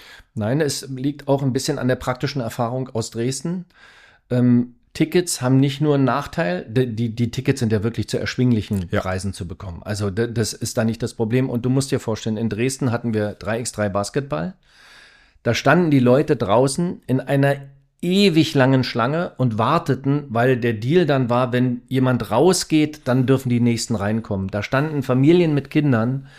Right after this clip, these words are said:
Speaker 1: Das hat mir wirklich das Herz gebrochen, weil klar war, da drin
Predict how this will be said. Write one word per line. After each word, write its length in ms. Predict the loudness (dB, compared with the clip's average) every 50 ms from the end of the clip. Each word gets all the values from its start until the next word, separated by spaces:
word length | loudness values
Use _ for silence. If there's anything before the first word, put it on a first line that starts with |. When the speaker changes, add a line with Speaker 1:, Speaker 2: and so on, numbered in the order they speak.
| -20 -20 -20 -10 -6
Speaker 1:
Das 160 | -4 0 2
hat 140 | 2 4 4
mir 140 | 2 4
wirklich 280 | 2 0 0 -2 -4 -2
das 180 | -2 -4 -2 0
Herz 260 | 0 0 0 0 -2
gebrochen, 520 | -2 -2 0 0 0 0 2 0 0 2
weil 100 | 2 0
klar 400 | -2 -2 -2 0 2 2 2 2
war, 240 | 2 -2 -2 -4 -6 -10 -20 -10 _
da 120 | -2 -2
drin 260 | 0 4 4 6 6